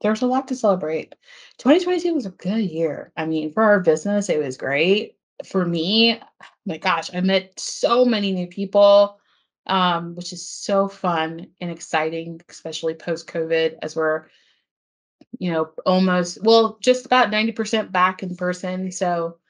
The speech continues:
that's amazing. And navigating through whatever this, like, middle ground is between the old normal and the new normal. And so we really did, <laughs> we really did that really well.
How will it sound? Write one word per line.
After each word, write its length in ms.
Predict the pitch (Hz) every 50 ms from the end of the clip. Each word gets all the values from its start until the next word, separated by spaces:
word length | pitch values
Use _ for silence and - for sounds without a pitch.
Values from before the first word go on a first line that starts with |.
| _ _ _ _ _
that's 300 | 180 170 165 185 185 -
amazing. 600 | 196 185 175 165 160 151 160 147 143 147 165 175 175 _ _ -
And 580 | 180 185 185 185 180 180 180 185 185 185 180 - - _ _ _ _ _ _ _ _ _ _ _ _ _ _ _
navigating 1120 | 185 190 190 202 208 220 240 226 226 208 208 208 208 196 202 202 196 202 202 196 190 190 _ _ _ _ _ _ _ _ _ _ _ - - -
through 280 | - 196 196 185 185
whatever 440 | 180 185 180 - - 202 202 233 233
this, 260 | 202 214 196 185 -
like, 360 | - 175 170 165 165 - - _ _ _ _ _ _ _ _ _ _ _
middle 400 | 175 170 175 180 185 196 196 190
ground 500 | 190 190 185 180 180 185 185 185 180 - -
is 340 | 185 170 165 170 180 180 175
between 600 | 175 170 - - 175 170 170 165 160 160 156 160 - _ _ _ _ _ _ _ _ _ _ _ _
the 160 | - 190 180 185
old 260 | - 180 175 180 285
normal 520 | 190 185 190 190 196 196 202 202 202 196 -
and 140 | 175 165 165
the 80 | 160
new 160 | 160 156 160 170
normal. 500 | 180 190 190 202 214 220 233 247 254 - _ _ _ _ _ _ -
And 420 | 175 175 170 170 165 165 165 - - _
so 500 | - - - 180 175 175 175 170 175 - _ - - -
we 160 | 185 185 190
really 280 | 196 214 233 262 240
did, 120 | 185 - - - _ _
<laughs> 180 | - - - -
we 220 | 226 247 269 269
really 320 | 254 262 269 262 262 247 247
did 200 | - 220 196 202
that 200 | 185 185 - - _
really 280 | 202 202 196 185 185 190
well. 460 | 190 185 180 180 185 185 - -